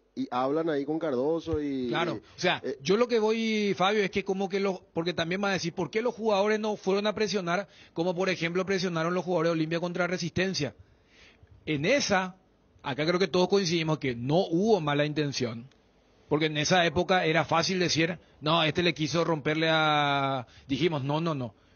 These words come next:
Speaker 2: Fue una imprudencia porque él pudo haber evitado. Ahora, en esa jugada, yo, yo soy de la idea de, hace poco cuando Federico me preguntó lo de Marcelo, y le digo, "Mira, hay jugadas, ¿dónde?". Porque lo de Fluminense dijeron, "Es una barbaridad que lo hayan expulsado".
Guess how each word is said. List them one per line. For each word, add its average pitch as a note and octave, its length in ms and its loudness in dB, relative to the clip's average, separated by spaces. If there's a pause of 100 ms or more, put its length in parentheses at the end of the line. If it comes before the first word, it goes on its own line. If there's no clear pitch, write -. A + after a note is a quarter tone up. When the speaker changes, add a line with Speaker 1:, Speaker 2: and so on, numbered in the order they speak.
Speaker 2:
Fue - 200 -2
una F3+ 120 2
imprudencia F#3+ 580 2
porque G3+ 380 -2
él F#3 300 2
pudo C4+ 340 2
haber F#3 220 4
evitado. C#3 600 -2 (300)
Ahora, E3+ 380 2 (640)
en E3 160 2
esa C4 260 2
jugada, G#3 520 2
yo, G3 280 0 (100)
yo F#3+ 140 -2
soy B3+ 220 -2
de B3+ 60 2
la B3 100 2
idea A3 220 4
de, G#3+ 200 2 (840)
hace F#3 240 2
poco B3+ 220 2
cuando B3+ 260 2
Federico G3+ 300 2
me A3 100 2
preguntó G3+ 520 2
lo G3+ 140 2
de G#3+ 120 4
Marcelo, C#3+ 580 -2
y F3 80 -8
le F#3+ 80 2
digo, G3+ 220 0
"Mira, F#3+ 320 -2
hay G3+ 120 -2
jugadas, D#3+ 640 -2
¿dónde?". E3 380 -4 (1040)
Porque E3+ 180 0
lo F3+ 100 4
de F3+ 60 0
Fluminense D#3 500 0
dijeron, F3 300 -2
"Es C#3+ 80 -6
una D#3+ 180 -2
barbaridad F#3+ 520 0
que A#3+ 100 -4
lo B3 120 0
hayan A#3 400 -2
expulsado". G#3 640 -4